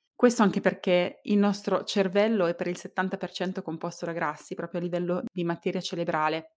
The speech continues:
e quindi abbiamo bisogno di grassi buoni per poter ricostituire le nostre cellule cerebrali.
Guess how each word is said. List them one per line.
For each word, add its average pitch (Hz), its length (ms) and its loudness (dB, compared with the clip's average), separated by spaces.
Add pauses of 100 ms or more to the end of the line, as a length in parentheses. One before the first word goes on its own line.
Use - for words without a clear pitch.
e 196 140 -6
quindi 220 320 6
abbiamo 185 260 0
bisogno 180 440 4
di 160 100 -6
grassi 165 540 -4
buoni 165 600 0
per 185 160 -8
poter 190 300 -2
ricostituire 175 880 -2
le 196 120 2
nostre 190 260 0
cellule 165 320 -2
cerebrali. 156 580 -4